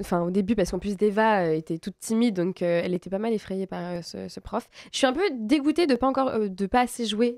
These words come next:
avec lui, donc, euh, petite note aux auteurs, si vous pouvez me faire jouer un peu plus avec, euh, Benjamin Baroche, euh, Boire Tessier. Euh, et, euh, mais c'est vrai que c'est un personnage qui est imposant et moi j'adore aussi, euh,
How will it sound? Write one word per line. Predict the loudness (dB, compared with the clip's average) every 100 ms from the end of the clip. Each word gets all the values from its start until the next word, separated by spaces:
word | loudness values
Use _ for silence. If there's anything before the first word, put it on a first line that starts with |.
| -6
avec | -4 -4 -2
lui, | -2 -2
donc, | -4 -4 -4
euh, | -4
petite | -8 -12 -6
note | -4 -4
aux | -4
auteurs, | -2 -4 -6
si | -6
vous | -4
pouvez | -2
me | 2
faire | 2
jouer | 2
un | 2
peu | 0
plus | 2 2
avec, | 4 4 2
euh, | 2 2
Benjamin | 2 4 4 4
Baroche, | 4 4 2 0
euh, | -4 -6 -12 _ -16 -10
Boire | -8
Tessier. | -10 -6 -4 -4 -8 -10 -10 -12 0
Euh, | 4 6 6 4 2 2 4
et, | 4 6
euh, | 4 4 4 6 6 4 4
mais | 4 4 2
c'est | 0 2
vrai | 2
que | 4 4 4
c'est | 0 2 2
un | 4
personnage | 2 2 0
qui | 0
est |
imposant | 0 2 4 4
et | 4
moi | 2
j'adore | 2 2 2 2
aussi, | -2 -4 0
euh, | 0